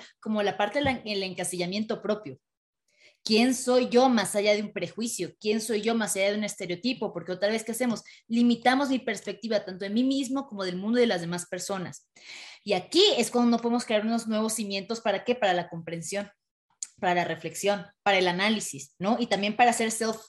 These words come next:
self-aware, tener que esta parte de self-awareness, ¿no? Que es prácticamente ten-, tomar conciencia sobre mi persona. Y aquí es otra vez el estudio que tenemos que hacer cada uno de nosotros de qué tenemos en la mente. Más allá de palabras, más allá de estereotipos, más allá de imágenes que podemos tener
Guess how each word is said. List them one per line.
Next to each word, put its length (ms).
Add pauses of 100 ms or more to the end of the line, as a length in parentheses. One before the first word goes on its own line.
self-aware, 880 (640)
tener 260
que 60
esta 140
parte 180
de 60
self-awareness, 720
¿no? 160
Que 60
es 60
prácticamente 500
ten-, 260
tomar 320
conciencia 500
sobre 240
mi 140
persona. 640 (480)
Y 120
aquí 280
es 100
otra 160
vez 100
el 80
estudio 440
que 80
tenemos 260
que 60
hacer 280
cada 300
uno 240
de 60
nosotros 600
de 320
qué 120
tenemos 420
en 80
la 80
mente. 320 (440)
Más 360
allá 180
de 120
palabras, 640
más 140
allá 100
de 40
estereotipos, 720
más 160
allá 80
de 80
imágenes 600
que 80
podemos 400
tener 360